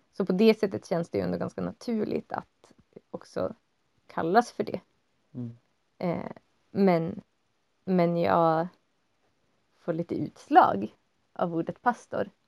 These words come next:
Speaker 2: Mm.
Speaker 1: <laughs>
Speaker 2: Ja, det, det är tydligt.
Speaker 1: Mm.
Speaker 2: Och det för oss in på frågan, vem är egentligen
Speaker 1: Ja,
Speaker 2: pastor
Speaker 1: exakt.
Speaker 2: i en församling?
Speaker 1: Ja. Nej, men för det är det som jag stör mig så mycket på.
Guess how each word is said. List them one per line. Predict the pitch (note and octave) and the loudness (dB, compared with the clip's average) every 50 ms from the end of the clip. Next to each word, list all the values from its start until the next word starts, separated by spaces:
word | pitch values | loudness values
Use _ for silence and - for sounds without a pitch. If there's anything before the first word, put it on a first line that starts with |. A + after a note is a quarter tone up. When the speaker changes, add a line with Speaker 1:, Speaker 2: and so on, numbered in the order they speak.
| _ _ _ _ _ _ _ _ _ _ _ - | _ _ _ _ _ _ _ _ _ _ _ -2
Speaker 2:
Mm. | B2+ C3 C3+ C#3+ D#3 E3+ - _ _ _ _ _ _ _ _ _ _ _ | 2 2 2 2 0 -2 -8 _ _ _ _ _ _ _ _ _ _ _
Speaker 1:
<laughs> | - A#3+ C4 - - - - - - D#4 D4 - D4+ A3+ - C#4+ - - _ - | -2 -2 -2 -2 -6 -16 -16 2 4 4 6 6 4 4 4 0 -2 -4 _ -10
Speaker 2:
Ja, | - A#2 B2 C3 | -4 0 0 2
det, | B2+ B2 C#3 C3 A#2 - G#2 G#2 A2 | 2 2 0 0 0 0 -2 -2 0
det | B2+ C3 B2+ | 2 2 2
är | A#2+ | 2
tydligt. | A2 - - A2 G#2+ A2 A2 G#2+ - - _ _ _ _ _ _ | 0 -2 -4 -6 -4 -4 -4 -6 -8 -8 _ _ _ _ _ _
Speaker 1:
Mm. | G3 G3+ G#3 A3 A3+ A3+ - _ _ _ _ _ _ _ _ _ _ _ _ _ _ _ - | 0 2 4 4 2 0 -4 _ _ _ _ _ _ _ _ _ _ _ _ _ _ _ -4
Speaker 2:
Och | B2 B2+ | 0 2
det | B2+ D#3 | 2 2
för | D#3 - G3+ G#3 | 4 4 4 4
oss | G3+ F3 - - | 4 2 0 -2
in | D#3+ E3 F3 D#3 | -2 -2 -2 0
på | - C#3 | -2 -2
frågan, | - - B2 A2+ A2 G#2 G#2 G#2 G#2+ G#2+ G#2+ G#2+ G#2+ A2 A#2+ | 2 4 6 6 6 4 2 0 0 -2 -4 -6 -8 -4 2
vem | C3 C3+ C#3+ D3 D3 C#3+ C#3+ C#3 C3 B2+ - - | 4 4 6 6 4 2 2 0 0 -2 -4 -4
är | - C3+ E3+ F#3+ F#3+ F#3+ F#3+ F#3 - | -4 -4 -4 -2 -2 -4 -4 -4 -4
egentligen | - C#3 A#2 A2 G#2 A2+ - - - - - - - - F2+ - A2+ - _ _ _ _ _ | -4 -2 -2 -2 -4 -6 -8 -10 -12 -12 -10 -8 -8 -8 -8 -8 -10 -12 _ _ _ _ _
Speaker 1:
Ja, | - - D3 A2 - - | -4 -2 0 0 -2 -4
Speaker 2:
pastor | - - - - - - - - | -6 -6 -6 -6 -6 -10 -16 -18
Speaker 1:
exakt. | - - - - - - - - - - _ _ _ _ _ _ _ _ _ _ _ _ _ | -18 -18 -18 -18 -18 -18 -18 -18 -20 -20 _ _ _ _ _ _ _ _ _ _ _ _ _
Speaker 2:
i | - A#2+ A#2 | -6 -4 -4
en | G#2 F#2+ G2 | -4 -4 -6
församling? | - G#2 - F#2+ - - - - - - _ - | -8 -8 -8 -8 -10 -10 -12 -16 -20 -20 _ -8
Speaker 1:
Ja. | F3 D#3+ C#3 - - _ _ _ _ _ _ _ _ _ _ - | -6 -6 -6 -6 -10 _ _ _ _ _ _ _ _ _ _ 0
Nej, | A#3+ B3 | 4 6
men | A#3+ B3 A#3+ | 8 8 6
för | - G#3+ | 6 2
det | F#3+ A#3 | 0 2
är | A#3 | 2
det | G#3 - G3+ F#3 F3+ F#3+ | 4 4 6 6 6 6
som | - G3+ G3 F#3+ | 6 4 4 6
jag | F#3 F3 E3+ E3+ E3 E3 | 8 8 10 10 8 6
stör | - - F3 E3+ E3+ D#3+ | 6 8 8 8 8 8
mig | - - | 4 -2
så | - - | -4 -6
mycket | - - - - - | -8 -8 -8 -8 -6
på. | - - - | -2 -2 -2